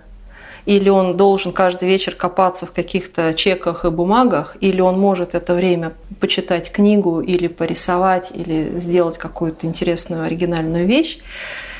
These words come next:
М, ну и как он следит за своим телом, это тоже, от этого тоже зависит его жизнь.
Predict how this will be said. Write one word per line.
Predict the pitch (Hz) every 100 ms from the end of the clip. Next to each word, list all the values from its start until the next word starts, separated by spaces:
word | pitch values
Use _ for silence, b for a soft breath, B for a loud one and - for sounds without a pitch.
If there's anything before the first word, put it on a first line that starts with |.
| B B B -
М, | - 170 165 160 - - 73
ну | 202 247
и | 247
как | 214 214
он | 190
следит | - 190 185
за | 175
своим | 196 175
телом, | 175 220 254 190
это | 160 170
тоже, | 165 196 190 170 -
от | -
этого | 175 175
тоже | 175 185 190
зависит | 175 170 175 -
его | 175 170
жизнь. | 165 165 175